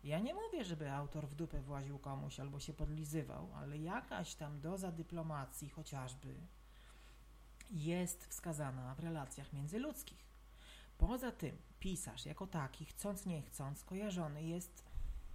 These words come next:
z inteligencją, czyli określoną grupą społeczną. I tego się trzymajmy. Kultura wyższa, sztuka, światłe myśli, wysokie wartości życiowe,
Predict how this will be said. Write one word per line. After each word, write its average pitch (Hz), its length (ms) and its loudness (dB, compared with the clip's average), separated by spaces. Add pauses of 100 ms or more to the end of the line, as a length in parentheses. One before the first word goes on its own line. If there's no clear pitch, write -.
(320)
z - 180 -6
inteligencją, 185 1080 2 (680)
czyli 320 280 2
określoną 190 840 2
grupą 151 520 2
społeczną. - 640 0 (540)
I 285 60 -4
tego 311 280 2
się 285 140 0
trzymajmy. 131 540 0 (1120)
Kultura 247 400 4
wyższa, - 460 0 (640)
sztuka, - 500 0 (480)
światłe - 480 0
myśli, 208 460 2 (240)
wysokie 151 500 -2
wartości 143 560 0
życiowe, 240 520 2